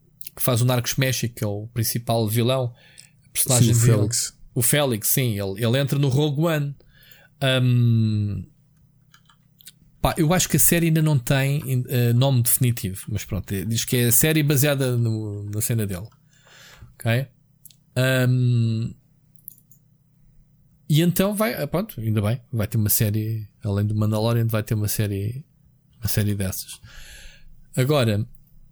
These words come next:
Speaker 1: ehm, epá, o Star Wars é, é o quê? É o Diego Luna, já agora, é o Cassadian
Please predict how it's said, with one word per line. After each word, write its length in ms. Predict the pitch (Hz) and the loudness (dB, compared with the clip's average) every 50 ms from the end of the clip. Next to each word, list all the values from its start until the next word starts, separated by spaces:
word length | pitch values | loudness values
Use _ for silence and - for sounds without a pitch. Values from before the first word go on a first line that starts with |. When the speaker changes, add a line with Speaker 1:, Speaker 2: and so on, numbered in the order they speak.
| _ - - - - - - - - - - | _ -20 -20 -20 -20 -20 -20 -20 -20 -8 -4
Speaker 1:
ehm, 1080 | 135 135 135 135 135 131 127 127 123 123 120 120 117 113 110 113 110 110 110 110 113 117 117 - - - - - - - - _ _ _ _ _ _ _ _ _ _ _ _ _ _ _ - - - - _ _ - | 0 0 2 2 2 2 2 2 2 2 2 2 2 2 0 0 -2 -4 -4 -6 -8 -8 -10 -12 -18 -20 -20 -20 -20 -20 -20 _ _ _ _ _ _ _ _ _ _ _ _ _ _ _ -20 -20 -20 -20 _ _ -6
epá, 280 | - - 196 143 - - - - | -2 0 0 -2 -2 -8 -14 -10
o 140 | - - - - - 175 | -10 -10 -8 -6 -2 0
Star 240 | - - 226 214 | 0 0 2 0
Wars 240 | 220 220 233 214 - | 0 0 0 2 2
é, 60 | 254 | 0
é 200 | 247 247 240 233 | 0 0 0 -2
o 40 | 208 | -2
quê? 120 | - - 143 | 0 0 0
É 80 | 147 | 2
o 60 | 147 | 2
Diego 260 | 139 151 170 175 165 165 | 2 2 2 2 2 2
Luna, 340 | 143 127 113 101 101 98 | 2 2 2 2 0 0
já 140 | 98 - 123 | 0 0 0
agora, 180 | 110 113 107 104 | 2 2 0 0
é 40 | 101 | 0
o 40 | |
Cassadian 500 | - - 135 - - 160 160 156 156 131 | 0 0 2 2 2 2 2 2 2 2